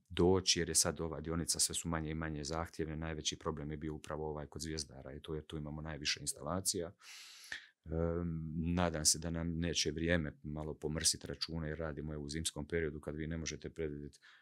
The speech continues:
Sjećate se zadnjih mjesec dana, skoro mjesec dana je kiša padala. Kasnimo sa asfaltiranjem ovo-, ove dionice od hotela Mostar do Staklene banke, bukvalno mjesec dana, zato što se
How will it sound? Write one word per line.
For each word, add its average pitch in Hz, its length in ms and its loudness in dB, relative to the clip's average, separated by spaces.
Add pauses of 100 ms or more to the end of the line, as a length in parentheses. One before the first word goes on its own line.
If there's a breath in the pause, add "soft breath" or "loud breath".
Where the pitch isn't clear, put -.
Sjećate - 420 0
se 78 120 -2
zadnjih 78 280 -4
mjesec 76 280 2
dana, 80 260 -2
skoro 76 240 -2
mjesec 76 240 -2
dana 78 180 -2
je 71 60 -6
kiša - 280 -2
padala. - 400 -10 (400 loud breath)
Kasnimo 78 460 2
sa 71 140 6
asfaltiranjem 78 720 -2
ovo-, 78 280 -6
ove 76 220 -4
dionice 78 580 0
od 73 200 -4 (540 loud breath)
hotela 82 340 0
Mostar 78 520 0
do 71 180 -4
Staklene 76 500 -2
banke, 78 520 -2 (360 loud breath)
bukvalno 80 800 -2
mjesec 78 500 2
dana, 82 400 2
zato 80 320 -6
što - 260 -6
se - 200 -2